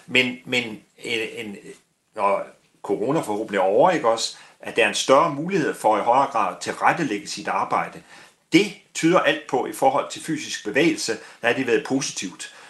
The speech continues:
Man kan sige, det er måske i virkeligheden det, der har allerstørst betydning for, at vi i sammenhæng med vores arbejdsliv er fysisk aktiv, det er, at der er en højere grad af, af, af fleksibilitet i arbejdslivet.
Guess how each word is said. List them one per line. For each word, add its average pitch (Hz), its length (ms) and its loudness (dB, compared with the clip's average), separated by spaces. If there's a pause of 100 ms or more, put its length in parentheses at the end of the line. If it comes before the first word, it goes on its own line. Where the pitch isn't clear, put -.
Man 127 120 2
kan 123 100 -4
sige, 160 240 0
det 185 80 6
er 190 40 4
måske 165 360 4
i - 20 -8
virkeligheden 160 520 0 (100)
det, 196 200 4 (720)
der 123 80 2
har 120 80 6
allerstørst 160 520 2
betydning 143 400 -2
for, 123 180 6
at 117 220 2
vi 107 240 -16
i 131 140 -6
sammenhæng 160 640 0
med 110 80 -6
vores 101 240 -4
arbejdsliv 113 680 -2 (240)
er - 120 -4
fysisk 135 380 -2
aktiv, 107 420 0
det 120 120 4
er, 113 60 4
at 117 120 2
der 113 80 2
er 107 40 2
en 104 60 -6
højere 120 380 2
grad 104 280 2 (180)
af, 87 320 -10 (340)
af, 95 460 2 (260)
af 95 100 -4
fleksibilitet 101 1000 -2
i 107 160 -8
arbejdslivet. 98 600 -4